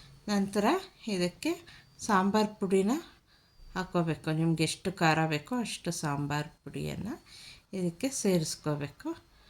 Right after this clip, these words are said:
ನಂತರ ಇದನ್ನು ಕುದಿಯೋಕ್ಕೆ ಬಿಡಬೇಕು. ನಂತರ ಇದಕ್ಕೆ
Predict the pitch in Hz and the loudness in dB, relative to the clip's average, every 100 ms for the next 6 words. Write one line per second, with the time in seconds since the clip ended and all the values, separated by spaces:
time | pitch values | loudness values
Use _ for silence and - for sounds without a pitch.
0 | - _ - 202 196 196 196 320 392 - | -20 _ -4 -2 0 0 0 0 -2 -8
1 | 208 185 185 208 349 - _ - 190 185 | -6 -4 -2 -2 -4 -8 _ -4 -2 0
2 | 202 202 - 165 - 143 - 262 370 - | -2 -4 -6 -6 -6 -8 -8 -6 -6 -8
3 | - - - - - 226 214 214 233 240 | -20 -20 -20 -20 -10 -4 -2 0 2 2
4 | 233 - - 190 175 170 311 392 | 0 -6 -4 -2 -2 -2 -2 -2